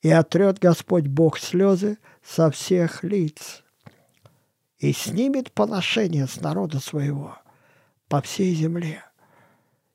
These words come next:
ибо так говорит Господь». Вот восточный, э, перевод звучит так: «Он навсегда потопит смерть».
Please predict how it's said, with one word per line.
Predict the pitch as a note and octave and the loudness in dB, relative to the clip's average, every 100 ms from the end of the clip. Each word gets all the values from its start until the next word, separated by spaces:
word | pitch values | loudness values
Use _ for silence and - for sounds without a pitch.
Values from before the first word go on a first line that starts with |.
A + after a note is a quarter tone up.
| - | -4
ибо | D#3 C#3 D3 | -2 0 -4
так | _ - F3 B2+ - - _ _ _ _ - | _ -2 -2 -4 -10 -16 _ _ _ _ -12
говорит | D#3+ C#3+ D3 D3+ D3 - - _ _ _ _ _ | -4 0 0 0 -2 -8 -20 _ _ _ _ _
Господь». | - C#3+ - - - _ _ _ _ _ _ _ _ _ _ _ _ _ _ _ _ _ _ _ _ _ _ _ _ D3 | -8 -8 -10 -14 -16 _ _ _ _ _ _ _ _ _ _ _ _ _ _ _ _ _ _ _ _ _ _ _ _ 0
Вот | D#3+ - | 0 2
восточный, | E3+ - B3+ A#3+ G#3+ E3+ E3 E3 D#3+ D#3+ D3+ | 2 6 4 4 4 4 4 4 4 2 0
э, | |
перевод | D3+ E3 F3 G3 D#3+ | 0 2 4 4 4
звучит | D#3+ - D3+ | 2 2 -2
так: | - C#3+ - - - | -2 -2 -4 -12 0
«Он | F3 F3+ | 2 4
навсегда | F#3 D#3+ - E3+ D#3 E3 A3 A#3+ | 2 2 4 4 6 8 10 8
потопит | G#3 F3 G3+ G3+ F#3 D#3+ | 6 6 6 6 6 2
смерть». | - F#3 D3+ - - | -2 -2 -2 -2 -18